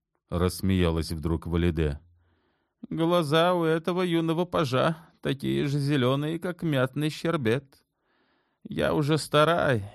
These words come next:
и могу любоваться красивыми мужчинами без опаски разбить своё сердце». «Мама, ты всё ещё молода и прекрасна»,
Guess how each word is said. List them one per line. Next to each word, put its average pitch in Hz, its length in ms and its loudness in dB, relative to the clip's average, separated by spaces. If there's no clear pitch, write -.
и 127 120 -2
могу 139 340 2
любоваться 139 580 2
красивыми 139 600 0
мужчинами 123 920 0
без 120 360 -2
опаски 95 540 -2
разбить 92 460 -4
своё 92 300 -2
сердце». - 600 -6
«Мама, 113 540 4
ты 110 140 0
всё 123 220 2
ещё 123 220 4
молода 127 420 6
и 135 60 6
прекрасна», 139 760 0